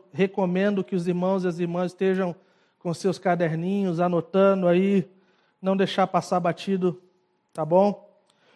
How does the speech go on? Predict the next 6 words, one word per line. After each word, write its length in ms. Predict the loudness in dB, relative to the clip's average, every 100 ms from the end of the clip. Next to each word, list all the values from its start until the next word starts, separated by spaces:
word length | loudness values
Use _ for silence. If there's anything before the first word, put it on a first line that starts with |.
| _
Primeira 320 | 2 8 8
Coríntios 640 | 8 6 8 4 2 2 0
seis 480 | 0 2 4 6 4
dezenove 840 | 4 4 4 4 6 6 6 2
diz 220 | 2 4
assim, 580 | 4 4 0 2 2